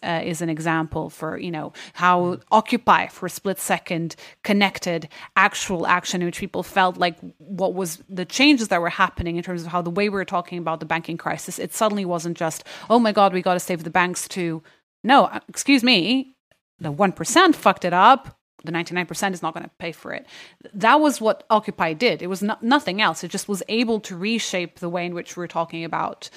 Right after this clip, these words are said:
um, a, a, a crisis of capitalism. Uh, and people felt that they had done it themselves because they were on the street, right? It's when you disassociate the demands you're making with the actions you're,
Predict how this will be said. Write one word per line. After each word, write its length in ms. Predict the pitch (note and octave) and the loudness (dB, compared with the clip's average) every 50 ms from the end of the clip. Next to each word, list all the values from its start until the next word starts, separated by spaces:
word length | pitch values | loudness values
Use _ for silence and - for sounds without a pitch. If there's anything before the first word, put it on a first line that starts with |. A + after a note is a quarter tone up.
| - - - _ - | -20 -20 -12 _ -2
um, 520 | F3+ E3 E3 D#3+ D#3+ D#3+ E3 D#3+ - - - | -2 0 0 -2 -2 -4 -6 -10 -12 -10 -8
a, 160 | - F3+ - - | -8 -8 -6 -6
a, 380 | F#3 F3 E3 - - F#3 E3+ | -6 -8 -6 -6 -6 -6 -6
a 40 | E3 | -6
crisis 420 | D#3 - - F#3+ F3+ - - D#3+ E3 | -6 0 0 0 0 0 -6 -10 -12
of 120 | D3+ - | -12 -2
capitalism. 720 | - F3+ E3 E3+ - E3+ - E3 F3 F3+ F#3+ - - E3+ - - - - - - | -2 -2 -2 -2 -6 -12 -10 -10 -8 -8 -10 -10 -10 -12 -14 -16 -18 -18 -8 0
Uh, 240 | - F#3 F3 F3 - - | 2 4 4 4 2 0
and 140 | - G#3+ G#3 | -2 0 2
people 220 | B3 A#3+ A3+ B3+ A#3+ | 0 0 0 0 -2
felt 280 | - - G#3+ A3 A#3 - | 2 4 4 4 4 2
that 120 | A#3 G#3 | 0 4
they 180 | A#3 B3 A#3+ A3+ | 4 4 4 4
had 260 | G#3 A#3+ A#3 G3+ - - | 2 2 0 0 2 4
done 160 | A3+ A#3 A#3 | 4 4 4
it 280 | A#3 A3+ A3 - - - | 4 0 0 -4 -4 -2
themselves 500 | A3 G#3+ - - E4+ F#4 C#4 B3 A3+ G#3 | -2 0 4 6 6 6 6 4 2 0
because 240 | A3+ A#3 - A#3+ G#3 | -4 0 2 2 4
they 80 | A#3 | 4
were 140 | A#3 A#3 A#3 | 4 6 4
on 160 | A3+ A3+ A3+ | 4 4 2
the 60 | G#3+ | -2
street, 420 | A3+ - - - C4+ G3 - - - - | -4 -4 -4 -2 -2 -2 -2 -6 -8 -4
right? 240 | - G3+ A3 A3 - - - - | -4 -4 -4 -4 -8 -14 -8 -6
It's 160 | A3+ G#3+ - A3 | -6 -6 -2 0
when 240 | B3 B3+ B3 A#3 - - | 0 0 0 0 -4 -4
you 120 | A3+ A#3 | -4 -4
disassociate 1000 | G3+ - D#4 D#4 - D4+ - - C#4 C#4 D#4 D#4 - - - G#3+ E3+ D3+ - - - | 0 0 -2 0 0 -4 -2 0 2 2 2 2 0 -2 -4 -4 -4 -4 -6 -10 -12
the 80 | - | -8
demands 480 | F3+ G3+ G3+ G3+ G#3+ A#3+ C4 B3+ A3+ - | -6 -4 -2 -2 0 0 0 0 -2 -4
you're 100 | G#3+ G3 G3+ G#3 G#3 | -6 -6 -4 -4 -4
making 380 | G#3 G3+ - G3+ F#3+ F#3 F3+ E3 | -6 -6 -8 -10 -8 -8 -8 -8
with 160 | F#3 F#3+ F3+ | -8 -10 -8
the 160 | D#3+ F#3+ F#3 F#3+ | -8 -6 -2 -2
actions 520 | F#3+ G3 F#3+ - - - F#3 F3 E3 - | -2 -2 -2 -8 -12 -10 -10 -12 -10 -10
you're, 160 | F#3+ F3 E3+ | -10 -10 -10